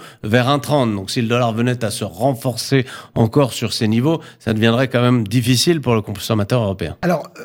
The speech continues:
Speaker 2: on, on a compris cette, euh, cette tentation, cette volonté de la, de la Banque centrale européenne d'agir, et pour le moment, la, la, la, la tentation d'une temporisation encore de la, de la part de la Fed.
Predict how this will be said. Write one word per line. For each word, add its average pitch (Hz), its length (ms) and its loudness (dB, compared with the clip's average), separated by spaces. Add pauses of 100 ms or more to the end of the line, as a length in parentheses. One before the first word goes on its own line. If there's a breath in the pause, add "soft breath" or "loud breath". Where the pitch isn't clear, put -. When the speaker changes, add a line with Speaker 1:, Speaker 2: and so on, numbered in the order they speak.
(160)
Speaker 2:
on, 202 140 2
on 233 180 2
a 233 60 4
compris 226 500 2
cette, - 320 0
euh, 151 320 2
cette 143 300 -6
tentation, 185 420 2
cette 170 220 2
volonté 175 400 4
de 226 60 0
la, 170 140 2
de 156 60 -6
la 165 80 2
Banque 156 220 0
centrale 156 540 -2
européenne 180 640 2 (340 loud breath)
d'agir, 170 520 4 (120)
et 202 140 2
pour 202 260 0
le 202 140 4
moment, 185 320 4
la, 180 260 0
la, 160 220 -2
la, 147 260 -4
la 135 160 -8
tentation 190 560 0
d'une 160 380 2 (340 loud breath)
temporisation 190 680 2
encore 208 560 0
de 170 100 -2
la, 165 240 0
de 156 80 -2
la 165 140 0
part 233 160 -2
de 180 80 2
la 147 100 2
Fed. 143 220 -2